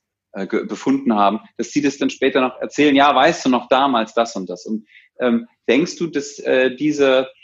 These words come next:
diese, ja, doch außergewöhnlichen fünf, sechs, sieben, acht Wochen, äh, die jetzt gerade, äh, laufen, dass die auch eben noch in, in, in zehn, fünfzehn, zwanzig Jahren auch noch sowas,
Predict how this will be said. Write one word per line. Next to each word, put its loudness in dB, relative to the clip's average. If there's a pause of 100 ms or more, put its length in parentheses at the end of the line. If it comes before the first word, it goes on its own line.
(340)
diese, 2 (520)
ja, 2
doch -6 (120)
außergewöhnlichen 0
fünf, -4
sechs, -2
sieben, -6
acht -12
Wochen, -6
äh, -8
die -8
jetzt -8
gerade, 2
äh, -2
laufen, 0 (320)
dass -8
die 2
auch 2
eben -2
noch -4
in, -2
in, -2
in -6
zehn, 2
fünfzehn, -4
zwanzig -2
Jahren -2
auch -2
noch -2
sowas, -2